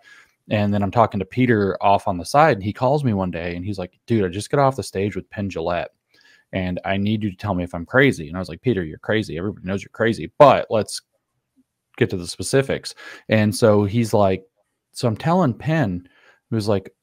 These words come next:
the gender studies literature works exactly like the scripture for a religion of feminism and gen-, or whatever gender studies represents.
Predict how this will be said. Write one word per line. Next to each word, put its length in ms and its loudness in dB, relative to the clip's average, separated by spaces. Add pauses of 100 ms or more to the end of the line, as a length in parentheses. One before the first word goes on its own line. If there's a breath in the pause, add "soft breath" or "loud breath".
the 80 -2
gender 440 2
studies 380 0
literature 460 -2
works 300 -4
exactly 640 -2
like 300 -4
the 100 -16
scripture 840 -8 (640)
for 340 0
a 80 -2
religion 640 0
of 260 -6
feminism 760 -2
and 180 -6
gen-, 260 0
or 260 -6 (100)
whatever 240 2
gender 260 2
studies 300 0
represents. 640 -4